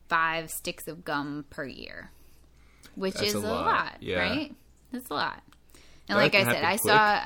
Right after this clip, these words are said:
Speaker 1: I saw a few different figures, so I, I don't know that it was exactly that, but I think the point is, yeah, in a, in a short amount of time, Americans really jumped on the gum bandwagon.
Speaker 2: Yeah.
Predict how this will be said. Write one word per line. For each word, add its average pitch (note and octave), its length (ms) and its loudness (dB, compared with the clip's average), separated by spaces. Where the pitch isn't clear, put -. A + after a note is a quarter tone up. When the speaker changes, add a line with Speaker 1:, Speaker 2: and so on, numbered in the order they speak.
Speaker 1:
I G#3 60 -2
saw A3 200 0
a G3+ 40 -2
few F#3+ 320 -6
different E3+ 520 -6
figures, F3 640 -6
so E3 140 -4
I, D3+ 420 -4
I F#3 160 2
don't F3 160 -4
know D#3+ 120 -10
that D#3 140 -8
it - 120 -8
was D#3 180 -10
exactly D#3+ 540 -6
that, E3+ 280 0
but D3+ 200 -6
I F#3+ 140 0
think G3 240 -4
the F3 60 -2
point E3+ 340 -8
is, D#3 340 -8
yeah, - 280 -4
in F3+ 140 -6
a, D#3 80 -8
in E3 160 -8
a D#3+ 80 -6
short F#3+ 400 0
amount E3+ 260 -2
of D3+ 100 -10
time, D#3 380 -6
Americans D#3+ 500 -10
really E3 340 -6
jumped D#3 300 -10
on D3+ 140 -8
the D3 80 -12
gum D#3 460 -8
bandwagon. - 540 -10
Speaker 2:
Yeah. G2+ 360 0